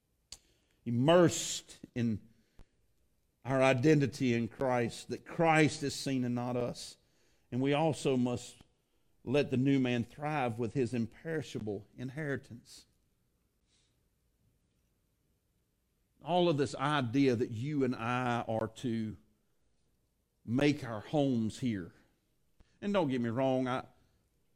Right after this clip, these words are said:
I get it. I mean, Lord, Christy and I are fixing to recapture our home. We've let a lot of things go to raise children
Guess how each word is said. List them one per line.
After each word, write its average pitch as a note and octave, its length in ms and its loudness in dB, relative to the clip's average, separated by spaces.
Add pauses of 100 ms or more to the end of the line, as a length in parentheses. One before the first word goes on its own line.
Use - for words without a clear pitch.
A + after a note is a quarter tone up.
(720)
I C3 100 0
get B2+ 280 6
it. - 200 0 (440)
I A#2+ 40 -4
mean, A2 440 0 (560)
Lord, A#2+ 440 0 (420)
Christy D3+ 360 0
and B2+ 120 0
I C3+ 360 -2 (520)
are G#2+ 180 0
fixing A#2 540 -2
to G#2 340 -2 (600)
recapture C#3 760 2
our C3+ 200 0
home. A2 480 -4 (1500)
We've A#2 340 2 (260)
let C3 320 0
a A2 80 0
lot C3 240 4
of C3 100 0
things C#3 340 -2
go B2+ 280 2
to G#2+ 60 0
raise A#2+ 420 0
children G#2+ 500 -4